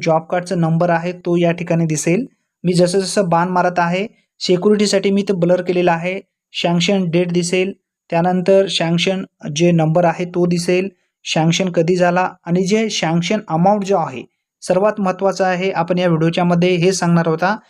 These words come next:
की निधी, अनेक लाभार्थी म्हणत आहेत निधी वाढलेली आहे, निधी अद्यापही वाढलेली नाही, एक लाख वीस हजार रुपयेच निधी आहे. आणि मित्रांनो, जे इन्स्पेक्शन झाला होता किंवा जो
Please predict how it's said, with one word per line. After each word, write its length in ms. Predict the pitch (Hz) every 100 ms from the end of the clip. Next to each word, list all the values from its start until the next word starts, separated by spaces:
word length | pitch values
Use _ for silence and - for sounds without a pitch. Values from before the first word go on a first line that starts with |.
| _ _ -
की 80 |
निधी, 260 | 170 175 208 202
अनेक 360 | 160 175 202 202
लाभार्थी 400 | 180 170 175 180
म्हणत 280 | 175 175 175
आहेत 180 | 170 170
निधी 200 | 165 175
वाढलेली 420 | 165 156 170 170
आहे, 240 | 160 175 190 180
निधी 320 | 160 151 190 -
अद्यापही 520 | 160 151 175 175 165 180
वाढलेली 500 | 151 147 170 175 175
नाही, 200 | 190 277 _ _ _
एक 260 | 190 226 196
लाख 300 | 175 180 170
वीस 320 | 160 196 -
हजार 240 | 151 156 170
रुपयेच 460 | 160 - 175 185 170
निधी 380 | 160 156 165 -
आहे. 360 | 165 - 175 123 - _ _ _ _
आणि 120 | 185
मित्रांनो, 500 | 208 190 208 208 214 214 - _ 165
जे 400 | 147 196 214 220 _ _ _ _ _ _
इन्स्पेक्शन 580 | 180 180 190 196 190 214
झाला 200 | 185 170
होता 260 | 160 147 139
किंवा 280 | 156 180 180
जो 280 | 185 202